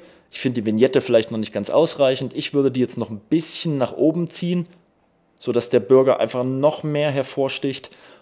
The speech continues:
und vielleicht im Looks-Bereich das Ganze einfach noch ein bisschen interessanter gestalten, dass das Ganze schärfer aussieht, bestätigen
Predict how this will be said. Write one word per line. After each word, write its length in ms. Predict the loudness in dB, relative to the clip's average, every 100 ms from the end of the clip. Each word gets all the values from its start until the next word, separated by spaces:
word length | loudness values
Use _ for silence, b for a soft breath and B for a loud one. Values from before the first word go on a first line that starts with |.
| b _ 4
und 280 | 4 4
vielleicht 580 | 0 2 4 4 2 -4
im 180 | -4 0
Looks-Bereich 800 | 0 -2 -4 0 4 4 4 -4 b b b
das 180 | -4 -2
Ganze 300 | 0 0 -4
einfach 240 | -4 -4
noch 320 | -2 2 0 0
ein 120 | -2
bisschen 300 | -2 -2 -6
interessanter 540 | -6 -4 0 0 0
gestalten, 520 | -2 2 6 6 6 -8 B B
dass 240 | 2 2 2
das 160 | -2
Ganze 220 | -2 -2 0
schärfer 400 | 2 2 2 2
aussieht, 460 | 0 0 -6 -8 _ _ _ _
bestätigen 580 | -8 2 4 4 0 -4